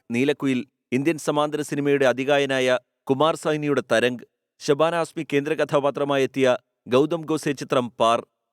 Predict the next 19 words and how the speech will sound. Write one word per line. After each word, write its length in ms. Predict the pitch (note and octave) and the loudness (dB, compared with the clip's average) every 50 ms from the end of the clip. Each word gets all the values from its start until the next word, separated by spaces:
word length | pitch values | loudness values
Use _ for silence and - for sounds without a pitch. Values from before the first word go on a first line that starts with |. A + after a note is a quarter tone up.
| _ - | _ 0
ഐ 140 | A2 C3 D3+ | 0 2 2
എഫ് 160 | F3 E3 - | 0 -2 -4
എഫ് 120 | F3 D3 - E3+ | -8 -6 -2 -2
കെ 60 | E3 | 0
ജൂറി 300 | D#3 C#3 D#3 D#3 D#3 D3+ | 2 2 2 2 4 2
അധ്യക്ഷനായ 720 | C#3+ C#3 B2 D3+ B2+ - - C#3 C3+ C3+ C3 B2+ B2+ A#2 - _ _ _ - | 2 0 -2 -6 -10 -8 -4 -2 0 0 2 0 0 -2 -4 _ _ _ -2
ആഗ്നസ് 420 | - A#2+ C#3 D#3 E3+ F#3 F3+ - | 0 0 0 0 -2 -8 -10 -6
കുദാർദ് 440 | - E3+ D#3+ D3 D3+ C#3+ C#3 C#3+ C#3 | -6 -2 0 2 2 2 0 -4 -6
ഛായാഗ്രഹണം 640 | - - B2 B2+ C#3+ D3+ D3 D3 D3+ D3+ D3 D3 D3 | -4 -2 0 2 2 0 0 -2 -4 -4 -2 -4 -4
നിർവഹിച്ച 400 | C#3+ C3+ C#3 C#3 C#3+ C3 - C#3 B2+ A#2+ - _ _ - | -2 -2 -2 -4 -4 -2 0 0 0 0 -2 _ _ -2
ബ്ലൂ 200 | A#2+ C3+ D#3+ F3 | 0 2 2 2
ട്രവൽ 380 | - - - E3+ D#3 D#3+ D#3 C3+ - | 0 -2 -2 0 0 0 -2 -2 -2
തുടങ്ങി 360 | D3+ C#3 C#3+ C#3 C3+ C3+ B2+ _ _ - | 0 0 0 0 -2 -4 -4 _ _ -4
ആറ് 280 | G#2 A#2 C3 D#3 E3+ D#3+ | -2 0 0 0 -2 -4
ചിത്രങ്ങളുടെ 480 | - - - D3 C#3+ D3 C#3+ C#3+ C#3+ | -8 -8 -6 -4 -2 -2 0 0 0
മേളയിലെ 360 | C#3 C#3 C3+ C3+ C3+ C3+ C3 C3 | 0 0 0 0 2 2 2 4
ഏക 200 | C3 C#3+ D3 D#3 | 4 2 2 -2
പ്രദർശനവും 680 | C3 G#2 C#3 B2 C3 B2+ - C3 B2 G#2+ G2 F2+ - - | -4 -4 -4 -4 -4 -4 -4 -2 -2 -2 -2 -4 -6 -8
ഇന്നാണ്. 340 | G#2+ A2+ A2 G#2+ G2 F#2+ G2+ | -8 -4 -2 0 0 0 -2